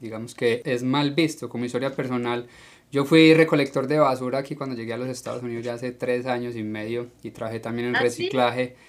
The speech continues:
Speaker 1: Sí, detrás, o sea, colgado en el camión atrás, sin miedo, miéndomele a todo.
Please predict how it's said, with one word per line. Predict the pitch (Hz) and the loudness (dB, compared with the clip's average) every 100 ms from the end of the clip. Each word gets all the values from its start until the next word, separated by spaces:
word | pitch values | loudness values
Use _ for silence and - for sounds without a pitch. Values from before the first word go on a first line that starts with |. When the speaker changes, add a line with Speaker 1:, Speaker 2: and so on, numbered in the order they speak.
| - - - - | -20 -20 -20 -16
Speaker 1:
Sí, | - 127 135 | -4 2 6
detrás, | 147 139 131 131 127 - | 6 4 4 4 2 -4
o | |
sea, | - 135 | -2 -2
colgado | - 127 123 120 143 | 4 4 4 6 6
en | |
el | 175 160 | 6 2
camión | 135 123 131 | 0 0 0
atrás, | 170 175 170 160 | 0 2 2 4
sin | 165 | 2
miedo, | 160 160 | 6 6
miéndomele | 160 143 131 151 165 151 | 6 4 2 2 4 4
a | 135 | 4
todo. | 160 180 175 | 6 6 6